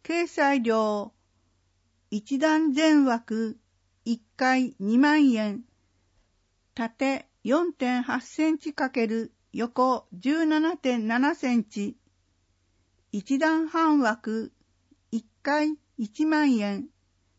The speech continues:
縦四点八センチかける横八点六センチ。申し込み方法など、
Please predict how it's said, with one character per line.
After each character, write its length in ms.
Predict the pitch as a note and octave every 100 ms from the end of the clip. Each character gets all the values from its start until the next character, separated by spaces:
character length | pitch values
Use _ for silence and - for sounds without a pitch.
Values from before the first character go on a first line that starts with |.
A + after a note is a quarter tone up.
| _
縦 520 | A#3 A#3 C#4+ C#4+ - _ -
四 320 | B3 D4+ D4+
点 280 | B3+ B3 A#3+
八 180 | A#3+
セ 280 | A#3+ - C#4+
ン 100 | C4
チ 300 | B3 A3 G#3 - _
か 160 | G#3
け 200 | G3+ B3+
る 240 | B3 B3+ A#3+
横 480 | A#3 A3 A#3+ B3 A#3
八 340 | A#3 B3 B3 -
点 300 | - C4+ A#3
六 220 | G#3+ A#3
セ 240 | - D#4+ C#4
ン 100 | G#3
チ。 360 | - G3 A3+ _ _ _ _ _ _ _ _ _ _
申 200 | A#3 D4
し 100 | D4+
込 140 | - D#4+
み 120 | D#4+
方 280 | E4+ D#4+ E4
法 260 | D#4+ D4
な 220 | B3+ A3
ど、 280 | G#3+ G#3+ G#3+